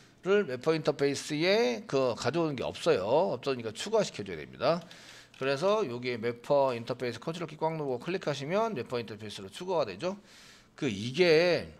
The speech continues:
그 서비스 인터페이스에 있는 메소드와 동일한 걸 썼다 그러면은 근데 복사부처럼 키 하시면 되세요. 복사부처럼 키해서 사용할 수 있다. 아시겠죠?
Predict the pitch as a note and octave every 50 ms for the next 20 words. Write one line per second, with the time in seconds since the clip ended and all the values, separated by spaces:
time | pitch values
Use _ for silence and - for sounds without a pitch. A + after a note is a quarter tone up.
0 | - _ - - - - _ - E3 - - - G#3 A#3 D4+ E4 D4+ - - C4
1 | G#3 F3+ D3+ - F#3 - - G3+ F#3 F#3 F#3 - - - - - F#3+ F3+ F3 E3+
2 | E3+ E3 D#3 D#3+ D#3+ D#3+ D#3+ D#3+ D#3 D3 C3 B2 B2 A#2+ A#2+ A#2+ A#2+ C3+ D3+ D#3+
3 | C#3 A2+ G#2 B2 C3 B2+ - D#3+ C#3+ C#3 D3+ C3+ - - A2 B2 D3+ F#3 A3 A#3
4 | A#3 G#3+ G#3+ G#3 G3+ F#3+ - - G3 F#3+ - - F3+ D#3 D3 C3+ C3 D#3 E3 D#3+
5 | C3+ C3 C3 G#2 A#2+ A#2+ - G3+ F#3 F#3 E3+ - F3 D#3 D3 - - E3 E3 D#3+
6 | D#3+ - F3+ F3 D#3 B2 A2 G2+ A#2+ G#2+ G#2 G#2 B2 D3+ F3+ G3 G#3+ A#3 - -
7 | - - - - - - - - - - _ _ _ _ _ _ _ C3+ B2+ -
8 | F#3 F3 E3 D#3 - E3 D#3+ C#3+ D#3 - D#3 D3 C#3+ C#3+ D#3 C#3+ F#3 F#3 F#3 F#3
9 | F3+ E3 - - D3+ B2 - - A2+ G#2+ A2 A#2 C3+ D#3 F3 F3+ D3 A#2+ G#2+ A#2+
10 | A#2+ A2 G#2 - G3+ A3